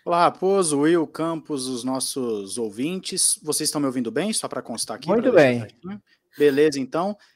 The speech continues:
Speaker 1: Peço perdão ao atraso aos nossos ouvintes aqui, ao pessoal da bancada também.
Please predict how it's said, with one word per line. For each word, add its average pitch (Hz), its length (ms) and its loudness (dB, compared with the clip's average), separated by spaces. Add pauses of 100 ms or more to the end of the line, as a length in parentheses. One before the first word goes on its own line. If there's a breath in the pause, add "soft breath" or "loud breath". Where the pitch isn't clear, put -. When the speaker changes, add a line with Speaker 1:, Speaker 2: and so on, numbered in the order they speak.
Speaker 1:
Peço 160 220 -2
perdão 147 240 0
ao 143 120 2
atraso 151 380 -2
aos 117 100 -10
nossos 120 200 -12
ouvintes 120 340 -6
aqui, 104 140 -12
ao 127 80 -6
pessoal 113 280 -12
da 110 60 -8
bancada 104 320 -10
também. 120 400 -8